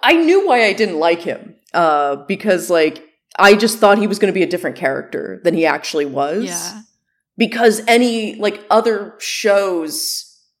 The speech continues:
Speaker 1: would have done something very different with this character.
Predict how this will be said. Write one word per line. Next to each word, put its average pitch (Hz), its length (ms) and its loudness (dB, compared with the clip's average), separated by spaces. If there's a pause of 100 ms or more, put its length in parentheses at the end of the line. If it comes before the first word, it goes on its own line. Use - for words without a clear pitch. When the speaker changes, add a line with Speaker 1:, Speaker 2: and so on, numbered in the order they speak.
Speaker 1:
would 202 160 2
have 196 100 -2
done 185 160 2
something 170 340 -6
very 160 220 0 (100)
different 143 300 -6
with 135 100 -10
this 107 140 -12
character. - 600 -12